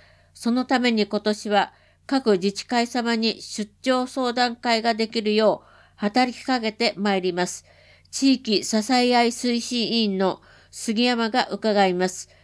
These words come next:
よろしくお願いします。西部北地域包括支援センター杉山。西部南地域担当、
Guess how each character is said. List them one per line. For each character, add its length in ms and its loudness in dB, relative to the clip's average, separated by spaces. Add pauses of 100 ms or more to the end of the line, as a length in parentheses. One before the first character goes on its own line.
(140)
よ 140 4
ろ 120 4
し 140 -8
く 180 -2
お 100 0
願 300 4
い 60 0
し 160 -6
ま 160 -2
す。 260 -14 (420)
西 300 0
部 320 -2 (100)
北 300 -2
地 240 0
域 280 -4
包 240 -2
括 380 -4
支 220 -6
援 160 0
セ 220 0
ン 60 -6
タ 320 -4
ー 20 -14
杉 400 -4
山。 360 0 (1200)
西 320 4
部 240 0
南 560 2
地 240 0
域 180 -10
担 240 -2
当、 480 0